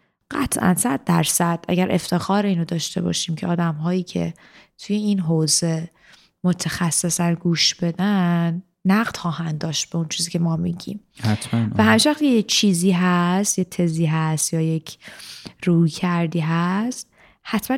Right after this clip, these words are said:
Speaker 1: یه طرف سمت مخالف، مخالف، مخالفش هم وجود داره. من اتفاقاً به نظرم خیلی خوشحال می‌شم که بیای اولش اگر راحتی.
Speaker 2: حتماً، آره.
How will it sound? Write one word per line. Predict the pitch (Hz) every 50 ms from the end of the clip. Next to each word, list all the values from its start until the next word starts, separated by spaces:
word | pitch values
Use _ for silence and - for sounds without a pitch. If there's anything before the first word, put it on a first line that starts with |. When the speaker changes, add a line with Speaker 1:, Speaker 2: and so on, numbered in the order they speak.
| 285
Speaker 1:
یه | 285 294
طرف | - - 233 220 240 262 254 - -
سمت | - - 240 240 233 277
مخالف، | 269 254 233 196 - - 214 202 202 240 233 269
مخالف، | 254 247 190 - 202 190 185 208 208
مخالفش | 233 226 202 180 - 185 175 180 180 196 185 -
هم | 202 196 175 170
وجود | 170 165 175 170 165
داره. | - - 165 165 170 - - - - - _ _ _ -
من | 202 254 285 339
اتفاقاً | 339 - - 240 208 247 233 269 302
به | 311 294
نظرم | 254 220 214 208 202 208 226 254 277 285 294 294 294 -
خیلی | - - - 269 262
خوشحال | - - 214 - - - 202 214 233
می‌شم | 247 262 233 196 - 190 180 175 175
که | 170 - 190 180 175 175 - - - - - - - _ _ _
بیای | - 220 254 277 285
اولش | 262 202 190 185 190 196 220 240 262 - - - - - - - _ _ _
اگر | - - 196 190 196 202 214
راحتی. | 208 196 175 160 160 165 165 156 - - - 170 160
Speaker 2:
حتماً، | 151 110 110 110 - - 120 117 113 107 104 101
آره. | 101 101 101 104